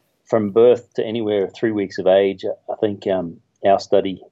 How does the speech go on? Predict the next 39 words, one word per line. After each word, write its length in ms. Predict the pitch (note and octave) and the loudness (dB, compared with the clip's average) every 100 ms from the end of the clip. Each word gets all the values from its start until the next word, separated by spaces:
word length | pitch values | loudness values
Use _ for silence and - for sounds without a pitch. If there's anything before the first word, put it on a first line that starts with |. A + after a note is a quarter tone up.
| _ _ | _ _
sort 240 | - G#2+ F2 | -10 -8 -8
of 80 | |
showed 340 | - G2+ G2+ F#2+ | 0 2 2 0
that 160 | G2 G2 | -4 -4
around, 460 | G2 G2 F#2+ F2+ - _ _ _ _ - | -6 -4 -4 -6 -14 _ _ _ _ -10
uh, 240 | F#2 F#2 - | -8 -6 -4
the, 120 | G#2+ | -4
the 140 | G#2 G2+ | 0 2
mean 360 | A2 A2 G#2+ | 4 4 4
time 340 | G2 G#2+ G2+ F#2+ | 2 2 2 0
of 80 | - | -2
surgery 380 | G#2 G2+ G2 | 2 2 0
in 80 | F#2 | -2
our 160 | G2 G2+ | -2 -2
study 260 | - F#2+ | -2 -4
was 120 | F2 - | -6 -14
twelve 360 | - F#2+ F2+ | -4 -4 0
days. 520 | F#2 F2 G#2 A2 - _ _ _ _ _ - | 0 2 0 -6 -12 _ _ _ _ _ -12
Um, 540 | F#2 F2 E2+ F2 F2+ - _ _ - | -8 -4 -4 -6 -10 -16 _ _ -8
you 80 | |
know, 100 | B2 | -4
there 180 | F2 F#2+ | 2 2
were 340 | F#2+ G#2+ G#2+ G2 | 4 4 6 4
some 460 | - A#2 A2+ G#2 - - - _ _ _ - | 2 0 0 -4 -8 -14 -18 _ _ _ -4
foals 440 | B2+ A2+ A#2 A2+ - | 2 2 2 -2 -6
that 200 | G#2 - _ | -8 -10 _
we 80 | G#2+ | -18
classified 600 | - A2 G#2 - A2 G#2 | -4 -2 -2 -2 -2 -2
as 180 | G#2+ - | -4 -10
congenital, 840 | - G2 G2+ A2 A#2+ C3+ B2+ F#2+ | -12 -8 -6 -4 -2 -4 -4 -6
i 100 | F#2+ | -4
e, 100 | G2+ | -4
you 180 | G2 G2 | -4 -6
know, 220 | F#2+ F#2+ - _ - | -6 -6 -8 _ -2
present 340 | G#2+ G2 G#2+ | 0 0 -6
from 160 | G2+ F2 | -8 -4
birth, 340 | F#2 G#2 A2+ | 2 2 2
and, 160 | F#2+ E2 _ _ _ _ _ _ - | -2 -8 _ _ _ _ _ _ -6
um, 400 | F#2 F2 E2+ E2 | -2 -2 -4 -12